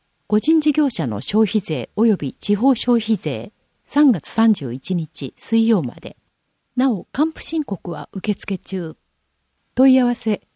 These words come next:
新宿税務署、郵便番号一六九の八五六一、北新宿一の十九の三、電話六七五七七七七六、四谷税務署、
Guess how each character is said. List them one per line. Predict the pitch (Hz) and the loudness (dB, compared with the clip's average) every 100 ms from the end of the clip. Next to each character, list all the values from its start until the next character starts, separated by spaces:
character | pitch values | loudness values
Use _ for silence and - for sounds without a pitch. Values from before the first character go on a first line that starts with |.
| _ | _
新 | - 269 320 | -2 4 4
宿 | 302 302 | 4 0
税 | 254 | 2
務 | 240 233 | 4 4
署、 | 208 - 175 _ _ _ 220 | 2 -2 -4 _ _ _ 0
郵 | 269 | 4
便 | 294 254 | 6 6
番 | 254 | 2
号 | 202 127 - | 0 -2 -6
一 | 180 262 | -4 0
六 | 247 240 - | 0 0 -10
九 | - 180 | -4 -2
の | 156 165 - | -2 -6 -10
八 | 175 - 233 | -12 -4 2
五 | 220 - | 2 0
六 | 180 - 185 | -4 -4 -4
一、 | 170 - - - _ - | -4 -10 -12 -12 _ -14
北 | - 277 | -2 2
新 | 294 254 | 6 4
宿 | - - - | 4 -10 -10
一 | - - 285 | -8 2 4
の | 220 | 4
十 | 139 190 175 | 2 -4 -2
九 | 196 160 | -2 -2
の | 151 | -4
三、 | - 185 160 - _ _ _ - | -8 -6 -6 -8 _ _ _ -2
電 | 196 233 220 | 2 4 4
話 | 196 - | 0 -4
六 | 214 311 294 | -2 2 4
七 | 294 190 | 4 2
五 | 139 190 185 | 0 0 0
七 | 170 139 113 - | 0 -2 -6 -6
七 | 170 208 262 | -2 2 4
七 | 254 156 | 4 2
七 | 143 156 185 | -2 -2 -2
六、 | 185 - - _ _ _ _ _ _ - | -2 -8 -20 _ _ _ _ _ _ -4
四 | 202 | 0
谷 | - 269 | 2 2
税 | 247 247 | 4 4
務 | 226 | 4
署、 | 214 196 180 | 2 -2 -4